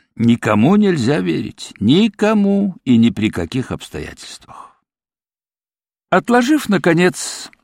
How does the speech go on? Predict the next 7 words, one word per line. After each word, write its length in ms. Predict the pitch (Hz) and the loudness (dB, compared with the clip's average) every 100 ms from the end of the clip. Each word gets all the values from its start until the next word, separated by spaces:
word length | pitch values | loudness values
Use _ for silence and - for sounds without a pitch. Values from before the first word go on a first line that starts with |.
| _ | _
красные 560 | - 165 220 - 180 151 | -2 0 0 -2 -2 0
и 160 | 123 117 | 0 -4
синие 460 | - 196 135 113 | -2 2 4 2
папки — 680 | - 147 196 - - 254 233 _ _ _ _ _ _ - | 2 0 0 -2 -2 -2 -2 _ _ _ _ _ _ -8
Берия 800 | 113 156 262 226 127 110 92 87 | -2 2 2 4 2 2 0 -4
снял 440 | - 143 107 95 | -2 0 2 0
пенсне, 840 | - 90 78 - 101 117 165 220 | -6 -6 -6 -6 -4 0 0 -2